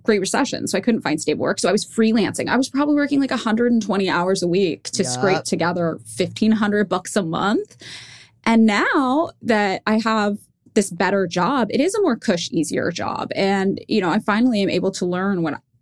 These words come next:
Speaker 1: earn rather, what I consider a living wage. And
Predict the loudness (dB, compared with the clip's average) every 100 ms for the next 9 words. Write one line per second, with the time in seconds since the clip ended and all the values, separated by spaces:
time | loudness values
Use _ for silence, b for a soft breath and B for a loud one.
0 | -4 0 2 2 0 -4 -2 -2 -2 -2
1 | -2 -4 -2 -2 -2 0 0 0 2 2
2 | 0 -2 -2 -4